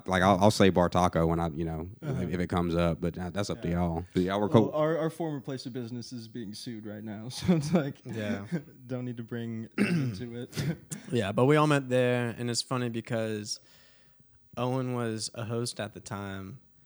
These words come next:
Speaker 3: and
Speaker 2: <laughs>
Speaker 3: I would, you know, the way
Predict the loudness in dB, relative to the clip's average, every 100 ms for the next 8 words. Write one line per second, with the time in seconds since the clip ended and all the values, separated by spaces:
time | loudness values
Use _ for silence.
0 | _ _ _ -10 -8 -6 -4 -2 -2 -2
1 | -4 -4 -8 _ -8 -8 -8 -10 -14 _
2 | _ _ -12 -8 -6 -6 -6 -4 -4 -2
3 | -4 -4 -6